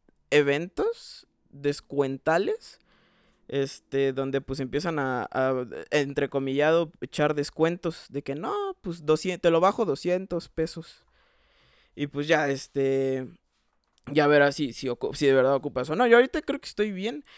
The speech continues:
Ya veremos en, en el próximo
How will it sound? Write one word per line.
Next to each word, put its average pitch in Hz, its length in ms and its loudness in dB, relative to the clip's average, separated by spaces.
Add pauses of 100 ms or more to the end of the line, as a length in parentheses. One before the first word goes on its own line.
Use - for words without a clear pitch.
(200)
Ya 160 280 6
veremos 180 520 2
en, 127 840 -4
en 135 140 -4
el 131 240 -6
próximo 139 800 -2